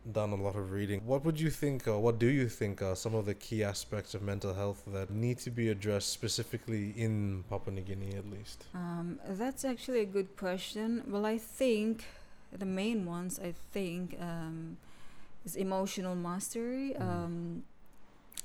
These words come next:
Speaker 2: personal growth, and, um, positive relationship with others. And yeah,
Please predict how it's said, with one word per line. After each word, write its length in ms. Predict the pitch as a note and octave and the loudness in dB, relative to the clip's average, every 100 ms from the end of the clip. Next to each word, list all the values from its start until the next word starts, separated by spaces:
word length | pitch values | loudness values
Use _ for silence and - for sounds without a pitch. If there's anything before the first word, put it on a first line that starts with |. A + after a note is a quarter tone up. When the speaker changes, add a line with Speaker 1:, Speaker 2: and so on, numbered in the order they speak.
| G3+ | -4
Speaker 2:
personal 440 | G3+ G3 G3 F#3+ F3+ E3 | 0 0 2 2 0 0
growth, 360 | F#3 G#3 A#3+ - | 2 4 2 0
and, 520 | - F3 E3+ E3+ E3 - | -2 0 0 0 -2 -2
um, 520 | E3 E3 E3 E3 D#3+ - - - - - - | -4 -2 -2 -4 -4 -6 -12 -14 -14 -14 -4
positive 480 | F3+ F3+ F3+ F3+ E3 | -2 -2 -2 -2 -2
relationship 680 | E3+ F3 F3+ - E3 - - - | -2 0 -2 -4 -6 -6 -8 -10
with 120 | A3+ C4+ | -10 -8
others. 520 | E3 E3+ D#3+ - - - - - - - | -6 -6 -6 -6 -6 -10 -18 -18 -18 -8
And 320 | F3+ F3+ F3 G3+ | -4 -2 0 2
yeah, 240 | G3+ | 2